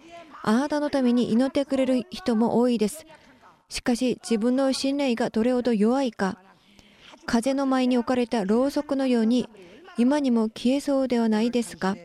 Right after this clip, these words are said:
また、あなたの家庭はどうですか？不安ではありませんか？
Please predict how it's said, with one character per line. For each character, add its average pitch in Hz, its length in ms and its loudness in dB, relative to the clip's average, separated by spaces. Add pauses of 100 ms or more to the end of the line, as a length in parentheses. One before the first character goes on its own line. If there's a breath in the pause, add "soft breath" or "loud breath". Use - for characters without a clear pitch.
(560)
ま 226 100 0
た、 262 220 -2
あ 220 120 0
な 269 140 2
た 285 100 -2
の 277 140 -2
家 262 200 -2
庭 240 280 2
は 233 60 -2
ど 226 140 2
う 247 60 2
で 254 120 0
す - 100 -10
か？ 202 220 -2 (640)
不 247 140 2
安 262 120 2
で 269 120 2
は 240 80 2
あ 220 60 0
り 247 100 2
ま 254 100 0
せ 247 140 -4
ん 220 40 -2
か？ 208 260 -2